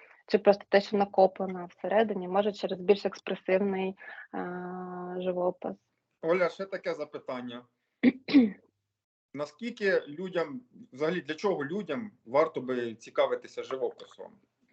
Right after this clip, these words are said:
Speaker 2: Е, з точки зору глядачів, просто відвідувати музеї, галереї, виставки, і, е, з точки зору, е,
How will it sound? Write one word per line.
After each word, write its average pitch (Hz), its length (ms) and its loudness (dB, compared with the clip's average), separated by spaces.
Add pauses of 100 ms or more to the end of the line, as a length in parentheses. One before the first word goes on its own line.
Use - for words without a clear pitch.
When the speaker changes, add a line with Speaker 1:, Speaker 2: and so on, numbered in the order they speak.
Speaker 2:
Е, 113 220 -6
з - 160 -16
точки 160 420 6
зору 117 320 0
глядачів, 127 640 -2
просто 127 300 -2
відвідувати 101 640 -8
музеї, 127 500 2
галереї, 113 680 0
виставки, 117 960 -10
і, 139 320 -16
е, 107 420 -12
з - 120 -20
точки 131 320 -4
зору, 123 380 0 (600)
е, 104 400 -8